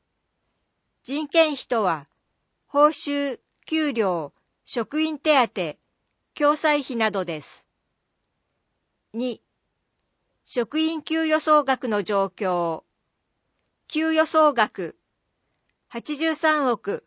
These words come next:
八千百五十二万円。内訳、給料、四十七億四千四十一万円。職員手当、十六億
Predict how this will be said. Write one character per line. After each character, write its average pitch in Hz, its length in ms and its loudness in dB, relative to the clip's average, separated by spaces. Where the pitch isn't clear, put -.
八 214 160 -4
千 302 340 -2
百 233 280 -4
五 202 140 -2
十 254 240 -2
二 240 160 -2
万 226 300 0
円。 196 360 -4
内 277 260 -6
訳、 240 460 0
給 320 300 0
料、 180 440 0
四 302 280 2
十 240 240 2
七 226 340 2
億 185 400 -6
四 277 220 2
千 285 280 2
四 254 280 0
十 196 260 0
一 175 280 -4
万 208 280 0
円。 175 400 -6
職 226 340 -6
員 311 220 -2
手 277 300 2
当、 185 300 -6
十 311 200 -2
六 311 100 4
億 208 400 -2